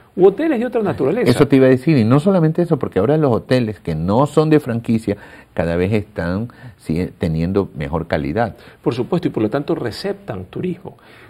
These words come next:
Speaker 1: Cuando receptan turismo, no solo de Europa o de Estados Unidos, sino de Colombia, del Perú, que son países vecinos, están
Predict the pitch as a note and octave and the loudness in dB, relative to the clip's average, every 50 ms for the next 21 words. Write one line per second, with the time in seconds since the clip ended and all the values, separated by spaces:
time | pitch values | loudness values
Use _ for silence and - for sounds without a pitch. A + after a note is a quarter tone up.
0 | _ - - E3 D#3+ D#3+ D#3+ D#3+ D#3 D3+ - B3 D4 - A3+ G3+ F#3+ - D3 E3 | _ -8 -2 0 2 4 4 4 2 0 -2 -6 -2 -2 -2 -2 0 2 4 4
1 | D#3 A#2 G#2 B2 E3 - _ _ _ - G#3 E4+ F#4+ - - A3+ G#3+ G3 D3+ A2+ | 4 2 0 -8 -14 -16 _ _ _ -2 2 2 2 4 2 2 4 4 2 2
2 | G#2 G2+ G2 G#2+ C3 - - A#2 G#2 G2 G2 G2 F#2+ - - A#2+ A#2 A2 G#2+ G#2+ | 2 2 4 4 2 2 2 -2 -2 0 -2 -4 -6 -4 -2 -2 -2 -2 -2 -2
3 | G#2+ D3+ F#3+ F3 A2 G2+ - - G#2 G#2 A2+ A2 G#2+ G#2 - G2+ G2 G2 A#2 D3 | -2 -2 0 -2 -2 -4 -6 -6 -6 -4 -2 -2 -2 -2 -2 -4 -2 -2 -2 -2
4 | D#3 C3 A2 A2 G#2 G2 F#2+ - - A#2 E3 D#3 C3 - G#2+ - A#2 A2+ G#2+ A#2 | -2 -2 -2 -2 -2 -4 -4 -2 -2 0 0 0 -2 -4 -8 -8 -8 -6 -4 -4
5 | A#2 A2+ A#2+ A2+ A2 G#2+ A#2 C#3+ C#3 D3 D#3 - - - _ - _ _ - A#2 | -6 -4 -6 -6 -6 -4 -4 -4 -4 -6 -6 -10 -12 -20 _ -20 _ _ -12 -12
6 | - - - C#3 D3 D#3+ | -8 0 0 0 0 0